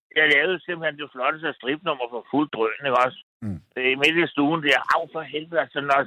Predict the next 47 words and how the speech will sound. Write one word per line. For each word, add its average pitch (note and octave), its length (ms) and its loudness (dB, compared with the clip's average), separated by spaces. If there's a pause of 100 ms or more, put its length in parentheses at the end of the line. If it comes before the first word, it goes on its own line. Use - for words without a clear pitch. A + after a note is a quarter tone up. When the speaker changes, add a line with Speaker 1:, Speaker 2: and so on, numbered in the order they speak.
(120)
Speaker 1:
sokkerne, D#3+ 380 0 (100)
de C3 60 -2 (100)
brændte, C#3+ 320 0
og A#2+ 40 -6 (520)
jeg, B2+ 100 6 (240)
jeg A#2+ 120 -4
blev B2 120 -6 (120)
overrasket, D3+ 440 0
det B2 100 -6
var A#2+ 140 2
en A#2 140 -16
veninde, A#2+ 340 -2
jeg D3+ 120 2
var A#2 140 6
over C#3 160 4
hos, C#3+ 180 -2
så, C3+ 60 0 (460)
øh, A#2+ 120 2 (100)
så C#3 60 2 (140)
hendes E3+ 240 2
skibsbriks, E3 640 0
den D#3+ 160 -2
gik D#3+ 120 2 (100)
også D#3+ 200 -2
til D3 160 0
med C#3+ 60 -2 (100)
madrassen C#3+ 520 -2 (100)
der. B2+ 120 4 (600)
Så C#3+ 60 2 (120)
jeg C3+ 120 4
var E3+ 100 4
sådan E3 200 -2
et - 80 -10
spark D3+ 260 2 (100)
mit C3+ 180 -2
tøj D#3 200 4
ud E3 100 -4
på E3 120 0
badeværelset, C#3 720 2
så C3+ 60 0 (120)
lå B2 60 0 (120)
op C#3 160 2
på D#3 40 2 (100)
bruseren D3+ 340 -4 (100)
og - 40 -20
sådan E3+ 120 0 (140)
noget. A#2+ 160 -2